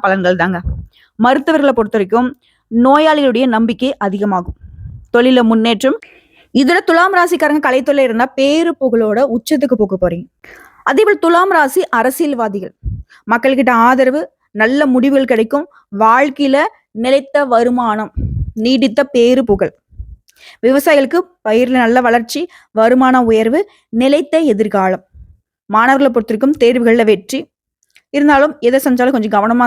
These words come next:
செய்யுங்க. உயர்கல்விக்கான வாய்ப்பு இருக்கு. போட்டித் தேர்வுகள்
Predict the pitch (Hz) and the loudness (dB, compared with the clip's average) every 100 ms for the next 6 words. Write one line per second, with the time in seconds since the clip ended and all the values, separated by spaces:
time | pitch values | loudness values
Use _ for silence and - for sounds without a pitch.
0 | - 214 202 220 - _ _ - - 262 | 0 -2 -2 -6 -10 _ _ -18 -2 0
1 | 294 285 247 247 226 240 214 226 233 214 | 2 2 0 0 0 0 0 2 2 0
2 | 185 240 - _ _ _ - 294 311 330 | -2 -6 -6 _ _ _ -2 2 2 0
3 | 320 269 220 220 | 0 0 2 2